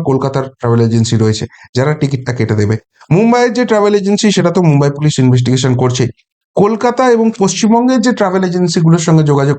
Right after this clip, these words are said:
করেছে, সেইগুলোর সঙ্গেও কিন্তু এই ইনভেস্টিগেশন আসছে। Maybe এটা হতে পারে, হয়তো ইনভেস্টিগেশনে উঠে আসতে পারে যে তারা তাদের কাজ অনুযায়ী করেছে, একটা রিকোয়েস্ট এসেছে, তারা সেটাকে এক্সিকিউট করছে। কিন্তু সত্যিই কি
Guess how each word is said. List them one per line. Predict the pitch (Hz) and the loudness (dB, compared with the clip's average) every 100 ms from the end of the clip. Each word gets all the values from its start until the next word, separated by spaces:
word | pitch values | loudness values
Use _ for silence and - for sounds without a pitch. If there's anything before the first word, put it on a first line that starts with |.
| 147 | -2
করেছে, | 139 135 - - - - | -2 0 -4 -4 -20 -8
সেইগুলোর | - 170 165 180 180 - | -2 0 0 0 0 0
সঙ্গেও | 151 156 208 226 | 2 2 2 0
কিন্তু | 170 160 240 254 _ - | 0 2 0 -2 _ -4
এই | 196 233 170 | 0 2 2
ইনভেস্টিগেশন | 156 - 143 143 151 127 | 2 2 -2 0 0 0
আসছে। | 120 - 82 - 165 | -2 -4 -8 -8 -2
Maybe | 254 285 190 | -2 0 0
এটা | 196 170 | 0 -2
হতে | 180 | -2
পারে, | 202 220 214 180 | -2 0 0 2
হয়তো | 165 165 | 0 2
ইনভেস্টিগেশনে | 160 156 - 160 160 160 | 2 2 0 2 4 2
উঠে | 139 156 | 2 -2
আসতে | 156 170 | -2 -2
পারে | 190 196 | 0 2
যে | 165 165 160 - - | 2 2 0 -10 -4
তারা | 175 190 | -2 -2
তাদের | 175 180 | -2 -2
কাজ | 175 165 156 | -2 -2 0
অনুযায়ী | 160 165 175 175 | 2 2 2 0
করেছে, | 175 233 | -2 -2
একটা | 196 175 | -2 0
রিকোয়েস্ট | 156 147 160 160 | 0 2 0 0
এসেছে, | 190 196 | -2 -2
তারা | 170 135 | -2 -2
সেটাকে | 135 147 156 143 | 0 -2 0 0
এক্সিকিউট | 113 110 117 - | 0 0 -2 0
করছে। | 110 107 98 - _ _ | -4 -2 -4 -8 _ _
কিন্তু | 214 214 123 - - - | -2 0 -2 -8 -14 -4
সত্যিই | 180 180 240 233 | -4 0 0 2
কি | 233 | 2